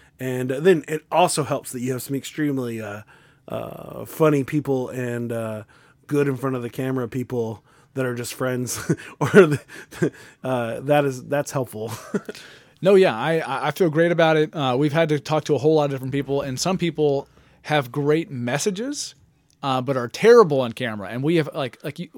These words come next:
Speaker 2: you'll see these three-minute videos, like, "Oh, that's funny. Oh, it looks like he just told it off the top of his head." It's like, no, actually, we were working on that for, like, four hours.
Speaker 1: Yeah.
Speaker 2: <laughs> So, just to make it look like he had enough presence on camera for it to work.
Speaker 1: Yeah, no, and I, I live that life, uh, as a rapper.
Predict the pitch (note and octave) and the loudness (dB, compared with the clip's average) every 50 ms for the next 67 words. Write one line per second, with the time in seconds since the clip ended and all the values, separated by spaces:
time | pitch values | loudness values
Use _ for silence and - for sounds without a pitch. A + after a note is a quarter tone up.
0 | - D3+ G3+ F3+ F#3 F3+ E3 - A3 F#3+ D#3 C#3 - - F3+ F3 E3+ D#3 C3 B2+ | -14 -8 -4 0 0 0 0 0 0 0 2 0 0 2 2 0 0 0 -2 0
1 | C3+ D#3 D#3 C3+ B2 A2+ B2+ - - B3 G3+ F#3+ F#3 - - G3+ G3 F#3 E3+ E3 | 0 2 2 2 0 0 -4 -2 2 4 4 4 4 2 0 0 0 0 0 0
2 | E3+ D#3+ D3+ D#3 D3+ - D3+ D3 C#3+ C#3+ D3 - - _ - - D#3 D#3+ D3+ D3+ | 0 0 0 -2 -4 -6 -8 -6 -4 -4 -4 -6 -6 _ -10 -4 -2 -2 -2 -2
3 | D3+ C#3 - D#3 D3+ C3+ B2+ A#2+ A2+ B2+ C#3+ B2 G2+ - _ - - - - - | -4 -4 -2 -4 -6 -6 -6 -8 -4 -2 -2 -4 -4 -6 _ -20 -20 -20 -18 -12
4 | B2 D3 E3+ D#3+ C#3+ D#3+ D#3 - - D#3 C#3 D3+ F#3+ F#3+ D#3+ C3+ - - - D3 | -6 -4 -4 -2 -2 -2 -2 -2 -2 -2 0 2 2 2 2 2 0 -2 -6 -4
5 | D3+ D3+ - D#3 C#3 B2+ B2 A#2+ - C#3 B2 G#2+ - - _ _ _ - C#3+ C#3+ | -4 -4 -4 -4 -6 -4 -6 -6 -6 -6 -8 -8 -10 -14 _ _ _ -2 0 0
6 | C3 A#2 G#2+ G#2 G2 E2 D#2 - D3 C#3 A2+ G2 - - E3 - - B3 - - | 0 0 -2 -4 -6 -8 -8 -6 -6 -6 -6 -6 -4 -4 -2 2 4 2 2 2
7 | - - - - - - C#4 - - - C#4 - - - B3 A#3+ - - - - | 0 -2 0 2 4 6 6 4 6 6 2 2 4 4 0 0 0 0 -10 -20
8 | - - - - E3 - _ - - A3 G#3 - G#3+ G3 G3+ - G3 F3+ F3 F3+ | -20 -18 -18 -18 -20 -18 _ 4 6 6 6 6 4 4 4 4 4 4 6 4
9 | F3+ E3+ F3 D#3+ D3+ - E3+ D#3 D#3 D#3 D3+ D3+ D3+ C#3+ - - - - D#3 D3+ | 4 6 4 2 2 2 2 4 4 4 2 2 0 0 -2 -2 0 2 2 2
10 | C3+ C#3+ C#3+ - C#3 C3 C3 - - D3 C#3 C3 B2+ A#2+ A2 - - C3 A#2+ A2 | 2 -2 -6 -6 -6 -6 -6 -6 -4 -4 -4 -4 -6 -6 -8 -8 -8 -8 -8 -8
11 | - A2 G#2+ F#2 E2 - - _ _ - - - - - G3+ G#3+ F#3+ F3+ F#3+ F#3 | -8 -10 -10 -10 -12 -16 -20 _ _ -20 -20 -16 -2 6 8 8 8 10 8 8
12 | F3+ E3+ E3+ E3+ D#3 - - - D#3+ F3+ E3 C#3+ D3+ D#3+ D#3+ D#3 C3 C#3 B2+ B2 | 8 6 6 4 2 0 2 4 4 6 6 6 6 6 6 6 6 4 0 0
13 | - B2+ B2+ B2+ B2+ C3+ - - - - C#3+ C#3 C#3 C3+ C3 B2+ C#3 B2 C3+ A#2+ | 0 -2 -2 -2 -2 -4 -6 -10 -6 0 2 4 6 6 4 4 2 0 -2 -2
14 | B2 C#3 D3 D3+ - - C3 B2 A#2 A2 | 0 2 2 2 2 2 0 -2 -2 -4